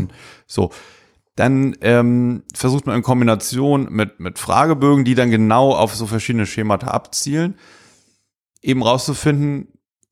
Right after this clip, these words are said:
Speaker 2: ja, wo so ein Ausschlag ist sozusagen, bei welchem Schema, ne? Und
Speaker 1: Mhm.
Speaker 2: dann kommt das sehr Besondere. Das wird alles hundertprozentig komplett transparent mit dem Patienten angeguckt dann, schwarz auf weiß.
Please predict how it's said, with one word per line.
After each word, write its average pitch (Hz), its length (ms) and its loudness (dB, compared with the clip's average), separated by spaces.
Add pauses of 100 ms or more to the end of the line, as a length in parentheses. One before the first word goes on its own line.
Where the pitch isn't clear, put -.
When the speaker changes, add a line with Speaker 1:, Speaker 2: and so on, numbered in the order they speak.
(180)
Speaker 2:
ja, 135 340 2
wo 131 140 4
so 127 80 2
ein 135 120 -2
Ausschlag 117 520 0
ist - 240 -10
sozusagen, 98 340 -6
bei 98 100 -6
welchem 98 240 -4
Schema, 90 460 -8
ne? 120 260 -2 (600)
Und - 220 -4
Speaker 1:
Mhm. 139 400 2 (580)
Speaker 2:
dann 135 200 0
kommt 175 160 0
das 139 120 0
sehr 151 140 2
Besondere. 131 720 -2 (880)
Das 151 220 0
wird - 180 -2
alles 147 360 -2
hundertprozentig 175 840 0
komplett 131 320 0
transparent 127 840 -2 (280)
mit 120 160 -2
dem 123 100 2
Patienten 123 720 0 (400)
angeguckt 107 540 -2
dann, - 160 -8
schwarz - 280 -4
auf - 180 -14
weiß. - 360 -10